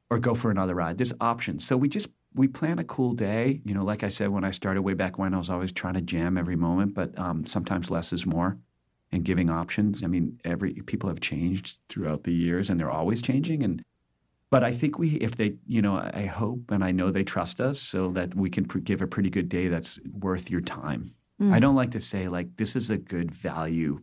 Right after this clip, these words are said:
Speaker 1: proposition." I think it's a worth, I'm gonna make it worth your time.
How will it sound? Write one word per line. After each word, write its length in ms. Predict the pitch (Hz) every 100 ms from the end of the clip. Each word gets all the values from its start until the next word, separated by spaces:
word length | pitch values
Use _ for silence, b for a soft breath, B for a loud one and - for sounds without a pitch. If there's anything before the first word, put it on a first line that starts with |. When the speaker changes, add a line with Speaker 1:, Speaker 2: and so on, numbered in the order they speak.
| -
Speaker 1:
proposition." 640 | 73 69 - 80 - 76
I 80 | 82
think 200 | 82 117
it's 120 | -
a 60 | 87
worth, 480 | 69 78 85 - - _ _ _ 107
I'm 100 | 123
gonna 140 | 135
make 180 | 110 101
it 80 | 80
worth 220 | 80 82
your 120 | 80
time. 320 | - 78 71